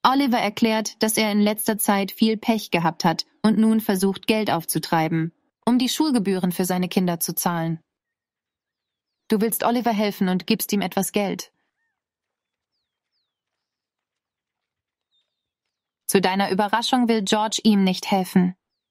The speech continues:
Du versuchst, ihn zu überzeugen, aber es hilft nicht. Stell dir vor, du wärst selbst in dieser Situation. Wäre es in Ordnung, George mit Gewalt zu drohen,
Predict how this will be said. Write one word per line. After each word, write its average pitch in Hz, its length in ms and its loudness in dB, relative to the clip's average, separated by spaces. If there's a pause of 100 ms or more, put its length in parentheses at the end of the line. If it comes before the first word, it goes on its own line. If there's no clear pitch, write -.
(3000)
Du 269 80 4
versuchst, 311 420 2
ihn 285 140 6
zu 269 120 0
überzeugen, 190 600 0
aber 220 180 2
es 240 120 -2
hilft 202 320 2
nicht. - 360 -4 (1200)
Stell 226 240 -2
dir 226 100 -2
vor, 226 240 -4
du 220 140 -2
wärst 220 260 -4
selbst 240 380 -4
in 196 100 2
dieser 196 240 0
Situation. 180 680 -2 (440)
Wäre 233 240 0
es 233 140 -4
in 226 100 0
Ordnung, 226 440 -2
George 214 320 -4
mit 208 140 -6
Gewalt 185 340 -2
zu 190 100 -2
drohen, 196 420 0